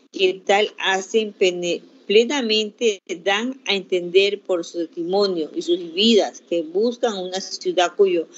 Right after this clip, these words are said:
artífice y arquitecto es Dios.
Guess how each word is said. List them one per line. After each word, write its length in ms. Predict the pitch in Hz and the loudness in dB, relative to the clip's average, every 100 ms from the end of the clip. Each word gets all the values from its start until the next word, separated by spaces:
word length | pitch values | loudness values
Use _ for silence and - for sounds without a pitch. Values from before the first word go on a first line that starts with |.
| - - _ | -20 -20 _
artífice 800 | - 170 170 - 269 262 214 170 | -2 -2 -4 0 0 2 -2 2
y 60 | 185 | 0
arquitecto 880 | 165 175 160 220 254 269 - 311 - | 0 -8 0 2 2 -2 -8 -8 -6
es 280 | 175 190 - | -4 -4 -4
Dios. 640 | 185 185 170 147 - - | 2 2 2 -2 -8 -20